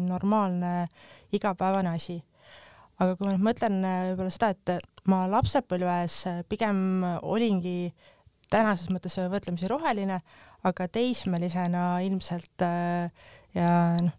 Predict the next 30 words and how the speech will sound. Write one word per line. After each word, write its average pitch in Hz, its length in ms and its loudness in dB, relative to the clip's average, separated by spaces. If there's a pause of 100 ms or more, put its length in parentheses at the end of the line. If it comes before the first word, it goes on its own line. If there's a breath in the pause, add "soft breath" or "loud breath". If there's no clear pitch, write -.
(140)
noore 190 220 2
täiskasvanuna, 175 840 -4 (880 loud breath)
eks - 240 -6
ühiskond 180 640 0
kandis 180 280 0
võib-olla 175 220 -4
sellest 175 220 -6
rohelisusest 170 580 -2
eemale 175 360 0 (480 loud breath)
ja 180 160 2
tagasi 214 380 0
olen 175 160 -2
ma 180 140 2
jõudnud 175 260 0
just - 120 -10
tänu 175 180 0
sellele, 170 540 -2
et, - 220 -4
äh, 170 360 4 (760 loud breath)
äh, 180 200 2
mulle 202 240 6
ei 185 80 0
meeldi 226 420 0
asju 170 360 -4
ära 294 160 0
visata, 220 420 -4 (140)
mulle 185 260 2
ei 180 60 0
meeldi 175 320 -4
raisata, 208 600 0